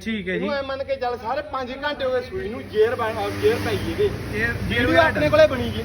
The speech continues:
Speaker 2: ਜੇਰ ਪੈ ਗਈ ਵੀਰੇ।
Speaker 1: ਠੀਕ ਹੈ ਜੀ।
Speaker 2: ਜੇਰ ਪੈ ਗਈ, ਵੀਡੀਓ ਆਪਣੇ ਕੋਲੇ ਬਕਾਇਦਾ ਬਣੀ ਵੀ ਆ।
Speaker 1: ਠੀਕ ਹੈ।
Speaker 2: ਘੱਟ ਤੋਂ ਘੱਟ ਹੁਣ ਛੇ ਕਿਲੋ ਚੋਈ ਵੀ ਆ।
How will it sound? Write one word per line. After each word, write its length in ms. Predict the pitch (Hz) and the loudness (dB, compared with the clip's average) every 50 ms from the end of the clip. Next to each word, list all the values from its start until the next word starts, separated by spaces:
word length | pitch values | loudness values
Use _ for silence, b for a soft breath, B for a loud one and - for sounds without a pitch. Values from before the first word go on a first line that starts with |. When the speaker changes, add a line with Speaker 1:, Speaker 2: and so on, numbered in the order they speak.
| - - | 0 4
Speaker 2:
ਜੇਰ 160 | 277 302 311 | 4 6 6
ਪੈ 160 | 320 311 294 | 6 4 4
ਗਈ 100 | 294 302 | 4 2
ਵੀਰੇ। 180 | 269 262 277 277 - - - - | 2 2 2 2 0 -2 -6 -6
Speaker 1:
ਠੀਕ 200 | 233 240 233 208 | -6 -4 -4 -4
ਹੈ 60 | 208 | -4
ਜੀ। 100 | 185 160 - - | -4 -4 -4 -4
Speaker 2:
ਜੇਰ 180 | - 220 - - | -4 -2 -2 -2
ਪੈ 200 | - 269 247 240 | -4 -4 -4 -4
ਗਈ, 100 | 262 277 - 247 | -4 -4 -4 -4
ਵੀਡੀਓ 220 | 254 262 294 311 | -2 0 4 4
ਆਪਣੇ 220 | 320 311 302 285 277 | 4 4 4 2 0
ਕੋਲੇ 140 | 277 285 277 | 0 0 -2
ਬਕਾਇਦਾ 360 | 269 269 262 262 269 294 285 | -2 -2 -2 0 0 0 0
ਬਣੀ 220 | 247 226 226 226 | 0 0 -2 -2
ਵੀ 120 | 220 240 277 | -2 -2 -2
ਆ। 180 | 277 277 247 - - - | -2 -2 -4 -6 -8 -6
Speaker 1:
ਠੀਕ 180 | 214 202 196 285 | -6 -2 0 2
ਹੈ। 60 | 294 | 0
Speaker 2:
ਘੱਟ 80 | 285 | 0
ਤੋਂ 160 | - - 294 311 | 0 -2 0 2
ਘੱਟ 60 | 311 | 4
ਹੁਣ 180 | 294 294 294 294 - - | 4 4 2 0 -2 -2
ਛੇ 200 | 254 240 247 247 | 0 0 2 2
ਕਿਲੋ 160 | 277 269 285 | 2 2 2
ਚੋਈ 280 | 285 285 277 269 277 254 | 2 0 -2 -4 -4 -4
ਵੀ 160 | 240 233 214 | -4 -2 0
ਆ। 200 | 196 175 151 | 0 0 -2